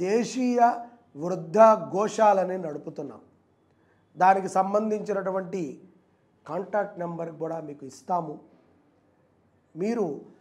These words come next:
తప్పనిసరిగా మన సంస్థలో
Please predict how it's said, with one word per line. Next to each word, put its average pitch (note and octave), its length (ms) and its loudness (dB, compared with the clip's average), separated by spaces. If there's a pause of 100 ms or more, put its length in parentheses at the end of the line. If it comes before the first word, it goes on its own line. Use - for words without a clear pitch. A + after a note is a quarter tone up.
(220)
తప్పనిసరిగా A#3 760 6 (580)
మన F#3+ 200 0 (200)
సంస్థలో A#3+ 640 4